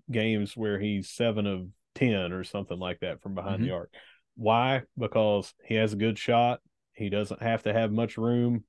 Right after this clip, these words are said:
Speaker 1: doesn't have to have much time. And again, we're talking about one player here, but, you know, that was one thing. If he hits two of those threes,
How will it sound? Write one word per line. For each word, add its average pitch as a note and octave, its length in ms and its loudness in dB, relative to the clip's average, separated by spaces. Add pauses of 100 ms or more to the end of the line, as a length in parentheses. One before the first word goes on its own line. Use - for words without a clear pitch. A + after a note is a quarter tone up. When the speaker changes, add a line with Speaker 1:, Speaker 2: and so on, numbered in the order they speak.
Speaker 1:
doesn't G#2 240 0
have A2 160 0
to A2 80 -2
have A2 160 0
much G#2+ 280 -4
time. A2+ 440 -4 (580)
And C#3+ 80 4
again, C#3+ 320 6
we're A#2 80 4
talking C3 260 4
about A#2 300 2
one A2+ 160 0
player G#2 320 0
here, F#2+ 220 -6
but, G2+ 240 -4 (160)
you A2 100 -2
know, G2 140 -4
that A2 200 -2
was A#2 200 -6
one A2+ 240 -2
thing. C#3+ 260 0
If F#2 140 -6
he C3 160 2
hits B2 360 0 (360)
two D#3+ 380 10
of A#2 120 2
those A#2 280 2
threes, B2+ 580 0